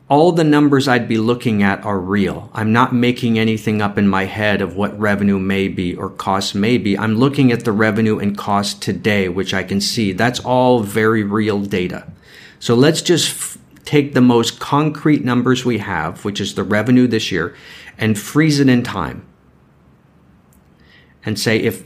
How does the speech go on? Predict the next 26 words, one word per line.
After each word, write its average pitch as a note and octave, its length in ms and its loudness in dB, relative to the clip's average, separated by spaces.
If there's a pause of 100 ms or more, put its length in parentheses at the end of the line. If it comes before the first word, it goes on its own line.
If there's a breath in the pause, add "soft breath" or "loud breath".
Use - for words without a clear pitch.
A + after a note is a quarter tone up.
everything C#3 480 2
froze, G#2+ 480 -2
this B2 200 0
is G#2 140 -4
what G#2+ 140 0
it's G2+ 180 -4
worth." G2 400 -6 (500)
Okay, A#2+ 220 -2
so C#3+ 140 0
that's D3+ 260 2
sort D3 160 4
of G#2+ 220 -2
one A2+ 260 0
bucket. E2+ 420 -8
The A#2+ 120 -8
other F#3 240 2
bucket B2+ 420 2
is A2+ 240 -4
then B2+ 140 0
I A#2+ 140 0
jump A2 340 -2
forward A2+ 500 -2
three A2+ 160 -2
to G#2+ 80 0
five G2+ 340 -2
years. F2+ 360 -4